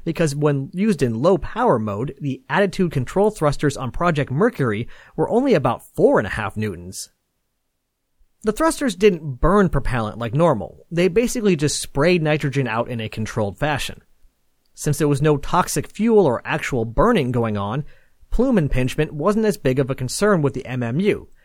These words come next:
which made it easier to approach delicate spacecraft. The astronaut had two controls in front of them. On their right hand, a stick that controlled rotation, pitch, roll, and yaw.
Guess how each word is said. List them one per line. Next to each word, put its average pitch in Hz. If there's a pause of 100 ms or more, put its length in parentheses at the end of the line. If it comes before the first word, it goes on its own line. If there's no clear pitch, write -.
(140)
which 139
made 139
it 117
easier 175
to 196
approach 120
delicate 107
spacecraft. - (2250)
The 170
astronaut 233
had 139
two 220
controls 147
in 131
front 147
of 101
them. - (420)
On 117
their 117
right 196
hand, 220
a 135
stick -
that 196
controlled 143
rotation, 135 (280)
pitch, -
roll, 135
and 113
yaw. 123